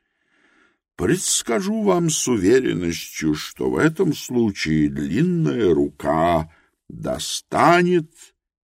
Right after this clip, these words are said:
и сильная рука ударит. А вот и наш собор, сэр.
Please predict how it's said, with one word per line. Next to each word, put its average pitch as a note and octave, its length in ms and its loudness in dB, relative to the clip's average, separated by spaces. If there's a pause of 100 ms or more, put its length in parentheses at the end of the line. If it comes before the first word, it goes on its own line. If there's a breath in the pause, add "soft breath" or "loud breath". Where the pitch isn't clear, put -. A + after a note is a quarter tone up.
(140)
и F2 160 -2
сильная C3+ 880 0
рука G#2+ 600 2 (200)
ударит. C#2+ 880 -2 (1120 loud breath)
А D#2+ 140 -6
вот G2+ 260 2
и A#3+ 40 2
наш A#3+ 320 0
собор, F2 500 2 (180)
сэр. D2+ 380 -6